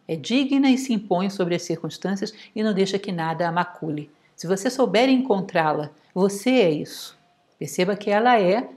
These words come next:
a tua essência mais, aquilo que você poderia chamar de verdadeira identidade. Ou seja, você é assim. Tiradas todas as capas, você é assim.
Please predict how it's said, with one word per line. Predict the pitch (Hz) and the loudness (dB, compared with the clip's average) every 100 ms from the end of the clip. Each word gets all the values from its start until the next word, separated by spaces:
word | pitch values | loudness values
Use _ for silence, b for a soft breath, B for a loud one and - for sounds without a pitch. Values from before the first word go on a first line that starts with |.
| _ | _
a | 175 | -10
tua | - 196 | -2 0
essência | 185 - 180 196 196 196 | 0 -4 -4 -2 -2 -2
mais, | 185 233 233 - - b b | -2 0 -2 -4 -16 b b
aquilo | 180 247 | -4 -4
que | 240 | -2
você | 233 226 | -4 -4
poderia | 226 208 214 | -4 -2 -2
chamar | 214 196 180 185 | -4 -4 -2 -4
de | 180 | -2
verdadeira | 185 180 165 160 | 0 0 0 0
identidade. | 160 160 160 - 151 160 - - _ _ _ | -2 -4 -6 -8 -8 -10 -14 -20 _ _ _
Ou | 202 | -4
seja, | 196 147 160 | -2 -4 -2
você | 175 - 277 269 | -4 -4 -2 0
é | 170 | 0
assim. | 143 - - 147 - _ _ _ _ | -2 -8 -12 -12 -18 _ _ _ _
Tiradas | - 196 233 226 233 | 2 4 6 4 0
todas | - 294 320 311 294 | 0 0 2 0 -2
as | 294 | -4
capas, | - 185 160 - 190 - b b b | -2 0 0 -4 -8 -8 b b b
você | 190 190 180 | -4 0 0
é | 151 | 0
assim. | 147 - | -4 -12